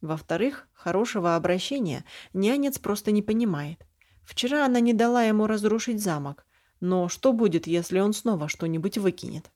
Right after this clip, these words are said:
Вдруг она не успеет вмешаться? Нет, с ним определенно стоит поговорить. Снова обездвижить, если потребуется. И поговорить, раз по-другому он не хочет.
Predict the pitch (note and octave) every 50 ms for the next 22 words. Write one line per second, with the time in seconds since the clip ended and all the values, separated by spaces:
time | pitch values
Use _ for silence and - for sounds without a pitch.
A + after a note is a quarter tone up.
0 | _ _ _ _ - - - - _ - E3 E3+ - C4+ C4+ C4+ B3+ A#3 A#3 A#3
1 | A3+ A#3 A#3 A#3 A#3 - - A#3 G3 D#3+ D#3+ - E3+ F#3 G#3 - - F#3 B2+ -
2 | - - - - - _ _ _ _ _ _ _ _ - - - - - - _
3 | - F3+ F3 E3 D3 - - - G3+ G#3 G#3+ G#3 G3+ G3+ - G#3 G3 F3+ G3+ G3
4 | A3+ A#3 A#3 A#3 A#3 - - - G3 F#3+ F#3 - - G3 E3+ F3+ F#3+ F#3 G3 F3+
5 | D#3 C#3 - - - _ _ _ _ _ _ _ _ - - - A#3+ B3 G#3+ E3
6 | D#3+ E3 E3+ E3+ G3+ F#3+ F#3 A3 A#3+ C#4 C#4+ A3 D#3+ D3 - - E3+ E3 E3 -
7 | - F3+ F3+ A#3 A3+ - G#3+ G3+ E3 D3 D3+ D3+ D#3 - - - - F#3 - _
8 | _ _ _ _ _ - F#3 - F#3+ F#3+ F#3+ A3 A3 A3+ G#3+ F3+ E3 D#3 - -
9 | - _ _ _ _ - - F3 F3 - G3 F3 F#3 F#3+ F#3+ A#3 C4+ B3+ F#3+ D#3
10 | E3 G3 G#3 G3+ F3 - - E3 - - E3 - - -